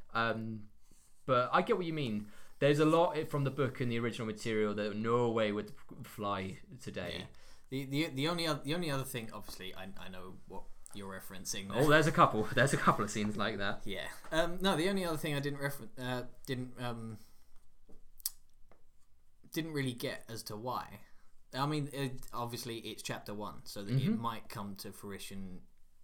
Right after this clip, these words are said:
Speaker 2: in a later f-, movie.
Speaker 1: When they adult.
Speaker 2: 'Cause I believe they're trilogying the thing.
Speaker 1: Are they? I've heard it was just the two, but you could be right.
Speaker 2: I, I'm g-, just going on what I read somewhere. <laughs> It could be two, could be three.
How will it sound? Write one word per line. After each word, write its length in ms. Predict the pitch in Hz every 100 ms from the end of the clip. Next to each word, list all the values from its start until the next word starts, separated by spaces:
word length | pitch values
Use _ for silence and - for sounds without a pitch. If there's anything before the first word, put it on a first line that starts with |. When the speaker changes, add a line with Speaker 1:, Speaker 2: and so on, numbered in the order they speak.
| - - - - -
Speaker 2:
in 160 | 117 107
a 100 | 98
later 320 | 95 95 -
f-, 60 | 98 - -
movie. 140 | 104 104
Speaker 1:
When 140 | 107
they 140 | 104 -
adult. 420 | 101 98 92 101
Speaker 2:
'Cause 100 | 101
I 40 |
believe 200 | 110 117
they're 80 | 110
trilogying 800 | - 113 101 90 87 62 55 60 - -
the 100 | -
thing. 340 | - 78 - - - -
Speaker 1:
Are 140 | 175
they? 180 | 247 107
I've 140 | 120 -
heard 300 | 151 120 -
it 140 | 120 113
was 480 | 110 107 - - -
just 180 | 110 104
the 40 |
two, 240 | 101 127 104
but 140 | 101
you 100 | 98
could 160 | 98 104
be 80 | 90
right. 220 | 98 92 - - - - -
Speaker 2:
I, 80 | 90 - - -
I'm 240 | 92 95 -
g-, 60 | 104
just 260 | - 98 -
going 260 | 95 95
on 80 | 110 92
what 120 | 90 -
I 40 | -
read 160 | - - - -
somewhere. 400 | - 90 95 - - -
<laughs> 60 | - - - -
It 160 | 120 -
could 180 | 127
be 100 | 113
two, 240 | 107 113 107
could 160 | - 95
be 120 | -
three. 240 | - 92